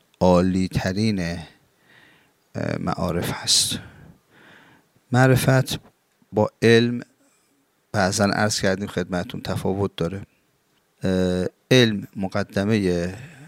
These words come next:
معرفت هست. معرفت علمی هستش که انسان با وجودش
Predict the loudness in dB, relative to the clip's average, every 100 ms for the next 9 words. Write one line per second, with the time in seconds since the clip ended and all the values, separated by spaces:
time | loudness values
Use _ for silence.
0 | -20 _ -4 -2 -2 -4 -4 -6 -6 -6
1 | -4 -4 -4 -6 _ _ _ _ _ -4
2 | 2 4 4 2 2 0 -12 _ _ _
3 | _ _ _ 2 4 4 0 -2 -2 -4
4 | -6 -8 -6 -6 -6 -6 -4 -4 -4 -6
5 | -4 -4 -2 -2 -2 -6